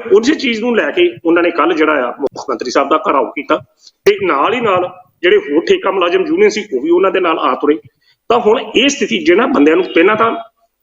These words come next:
ਅਪ੍ਰੈਲ ਮਹੀਨਾ ਅੱਧਾ ਬੀਤ ਜਾਣ ਦੇ ਬਾਵਜੂਦ, ਜਿਨ੍ਹਾਂ ਦੀਆਂ ਤਨਖਾਹਾਂ ਪੁਲਿਸ ਮੁਲਾਜ਼ਮਾਂ ਦੀ ਨਹੀਂ ਬਣੀਆਂ, ਉਹਨਾਂ ਦੀ ਅਸੀਂ ਗੱਲ ਕੀਤੀ। ਇਹਨਾਂ ਦੇ ਵਿੱਚ ਕਈ ਵਰਕਰ ਅਜਿਹੇ ਨੇ ਜਿਸ ਕਰਕੇ ਯੂਨੀਅਨ ਇਸ ਵੇਲੇ ਹੜਤਾਲ ਤੇ ਬੈਠੀ ਆ ਕਿ ਬੀਤਿਆ ਛੇ ਮਹੀਨਿਆਂ ਤੋਂ ਤਨਖਾਹਾਂ ਨਹੀਂ ਮਿਲੀਆਂ।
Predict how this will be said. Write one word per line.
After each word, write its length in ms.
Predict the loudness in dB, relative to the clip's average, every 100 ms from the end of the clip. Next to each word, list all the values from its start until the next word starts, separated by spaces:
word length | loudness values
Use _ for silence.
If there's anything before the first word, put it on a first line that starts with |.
| _ _ _ _ -4
ਅਪ੍ਰੈਲ 340 | 0 0 2
ਮਹੀਨਾ 460 | 2 4 4 0 -2
ਅੱਧਾ 160 | 0 0
ਬੀਤ 240 | 2 2
ਜਾਣ 220 | 2 0
ਦੇ 80 | -2
ਬਾਵਜੂਦ, 420 | -2 -2 -2 -4
ਜਿਨ੍ਹਾਂ 220 | 0 0 0
ਦੀਆਂ 160 | -2
ਤਨਖਾਹਾਂ 320 | -2 -2 -2
ਪੁਲਿਸ 280 | 0 -2 0
ਮੁਲਾਜ਼ਮਾਂ 340 | 0 0 -2 0
ਦੀ 120 | 2
ਨਹੀਂ 240 | 2 0
ਬਣੀਆਂ, 240 | 0 0 -2 0
ਉਹਨਾਂ 180 | 2 2
ਦੀ 80 | 0
ਅਸੀਂ 200 | -2 -10
ਗੱਲ 80 | -12
ਕੀਤੀ। 400 | _ -12 -12 -16 _ -20 _ _
ਇਹਨਾਂ 240 | 0 0 0
ਦੇ 80 | 0
ਵਿੱਚ 160 | -2
ਕਈ 260 | 0 -2 0
ਵਰਕਰ 320 | -2 2 2
ਅਜਿਹੇ 300 | 4 2 2
ਨੇ 360 | 2 0 0 -6
ਜਿਸ 160 | -10 -4
ਕਰਕੇ 240 | -6 -2
ਯੂਨੀਅਨ 320 | -2 2 4
ਇਸ 200 | 2 0
ਵੇਲੇ 140 | 0 -2
ਹੜਤਾਲ 280 | -2 -4 -2
ਤੇ 100 | 0
ਬੈਠੀ 380 | 0 0 2
ਆ 80 | 2
ਕਿ 360 | -2 -18 _ 0
ਬੀਤਿਆ 320 | 0 0 0
ਛੇ 240 | -2 -4
ਮਹੀਨਿਆਂ 320 | 0 2 2 0
ਤੋਂ 100 | -2
ਤਨਖਾਹਾਂ 400 | -2 -2 -2 -4
ਨਹੀਂ 120 | -8
ਮਿਲੀਆਂ। 340 | -14 -20 _